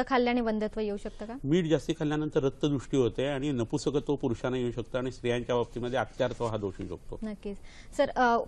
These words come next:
Speaker 1: कुठलं पंचकर्म तुम्ही सुचवाल वंध्यत्व येऊ नये म्हणून?
Speaker 2: अ, नस्य आणि बस्ती या दोघांचा वापर केला तर निश्चित आणि निश्चित पुरुष आणि स्त्री वंध्यत्व हे सुटू शकतं.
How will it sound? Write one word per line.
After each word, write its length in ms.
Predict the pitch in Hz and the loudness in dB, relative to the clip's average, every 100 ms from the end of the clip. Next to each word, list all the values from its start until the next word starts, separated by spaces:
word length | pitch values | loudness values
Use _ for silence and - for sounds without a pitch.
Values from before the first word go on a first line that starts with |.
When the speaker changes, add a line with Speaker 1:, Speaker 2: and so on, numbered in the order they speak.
| - | -4
Speaker 1:
कुठलं 280 | 285 254 294 | -2 0 2
पंचकर्म 540 | 302 262 247 254 226 220 | 4 4 4 2 0 0
तुम्ही 240 | 214 208 | -2 -2
सुचवाल 400 | - 202 190 180 175 208 | -4 -6 -6 -8 -10 -8
वंध्यत्व 380 | 214 202 202 | -4 -4 -6
येऊ 160 | 185 175 | -8 -8
नये 100 | 175 | -8
म्हणून? 380 | - 123 123 131 | -6 -4 2 6
Speaker 2:
अ, 40 | |
नस्य 320 | 170 - 190 - | 6 6 4 4
आणि 420 | 151 160 175 185 143 | 2 4 4 2 4
बस्ती 340 | 127 120 127 | 4 4 2
या 120 | 123 | 4
दोघांचा 380 | 123 120 135 147 | 4 4 2 4
वापर 240 | 131 127 131 | 4 4 0
केला 280 | 139 117 | 2 2
तर 140 | 113 131 | 2 0
निश्चित 400 | 123 110 - 151 | 0 -2 -2 -2
आणि 140 | 143 | 0
निश्चित 340 | 135 - 139 143 - | 0 0 -2 -4 -2
पुरुष 200 | 131 135 139 | 0 0 0
आणि 140 | 131 | -2
स्त्री 180 | - 120 | -2 0
वंध्यत्व 380 | 117 107 107 117 | 0 -2 -2 -4
हे 60 | |
सुटू 280 | 113 107 98 | -4 -6 -4
शकतं. 280 | 92 - | -6 -8